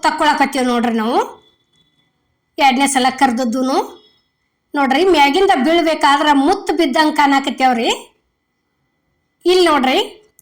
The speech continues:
ಒಂದ್ ಕಪ್ ಶೇಂಗಾ ತಗೊಂಡೇವ್ರಿ. ಕಪ್ ಅಂದ್ರ ಕಪ್ ಅಲ್ರಿ, ಅಜ್ಮಸ್ ಮನ್ಯಾನ ಪಾತ್ರೆಯಲ್ಲೇ ತಗೊಂಡೇವ್ರಿ ನಾವು. ನೋಡ್ರಿ ಅದಕ್ಕ ಎಷ್ಟ್ ಬೇಕ್ ನೋಡ್ಕೊಂಡ ಹಾಕೊಳದ್ರಿ. ಈ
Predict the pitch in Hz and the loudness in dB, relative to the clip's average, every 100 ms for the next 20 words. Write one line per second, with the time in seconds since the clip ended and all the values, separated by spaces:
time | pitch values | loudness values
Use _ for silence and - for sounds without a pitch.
0 | _ _ _ _ _ _ _ _ _ _ | _ _ _ _ _ _ _ _ _ _
1 | - 302 311 302 311 302 277 285 311 - | -4 -2 -2 0 -2 2 2 4 0 -6
2 | _ _ _ _ _ _ _ _ _ _ | _ _ _ _ _ _ _ _ _ _
3 | _ - 320 302 320 330 285 262 254 277 | _ -6 -2 0 0 0 -2 0 0 -2
4 | 392 - 311 320 294 277 285 269 269 240 | -2 -2 -2 0 -2 -2 0 0 0 0
5 | 339 - 262 262 285 285 269 254 269 269 | 0 0 0 0 -2 -2 -4 0 0 0
6 | 247 269 247 269 277 262 277 247 247 240 | 0 0 -2 -2 -2 -2 -2 -2 -2 -2
7 | 233 226 262 440 - - _ _ _ _ | -2 -2 -2 -4 -6 -20 _ _ _ _
8 | _ _ _ _ _ _ _ _ _ _ | _ _ _ _ _ _ _ _ _ _
9 | _ _ 277 262 240 359 - 294 285 285 | _ _ -4 -2 -2 -4 -4 -4 -4 -2
10 | 285 277 349 339 302 302 277 262 - 311 | 0 2 0 0 -4 -2 -2 -2 0 0
11 | 302 247 285 - 269 240 262 240 240 359 | 2 2 0 -2 -4 -2 -2 -2 -2 -4
12 | - - _ _ _ _ - 302 | -6 -14 _ _ _ _ -2 0